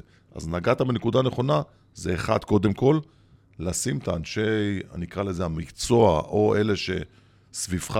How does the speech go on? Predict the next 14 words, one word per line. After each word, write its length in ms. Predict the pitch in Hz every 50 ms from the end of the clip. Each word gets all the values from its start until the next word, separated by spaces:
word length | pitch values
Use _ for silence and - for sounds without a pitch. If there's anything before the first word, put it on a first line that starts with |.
| 120 104
ואמורים 420 | 92 90 87 87 87 92 107 107 95
לעזור 400 | 92 90 82 85 113 151 196 208
לך, 200 | 180 - - 113 127 147 160 - - _ _ _ _ _ _ _ _ _ _ _ -
הכי 300 | 92 - - - 127 131
טובים 600 | 127 - 98 85 73 82 95 107 123 151 165 165 - _ _ _ _ _ _ _ _ _ _ _ _ _ _ _ _ _ _ _ _ - -
בדרך 400 | 87 87 71 92 101 101 95 82
שיעזרו 420 | - - 85 78 76 76 82 82
לך. 180 | 78 71 - - -
זאת 80 | -
אומרת, 160 | 98 98 - 87
אתה 140 | 85 - 95
לא 200 | 92 101 117 131
לבד 400 | 127 113 90 80 78 107 98 90 78
בעסק. 440 | 80 80 71 - - 64 - -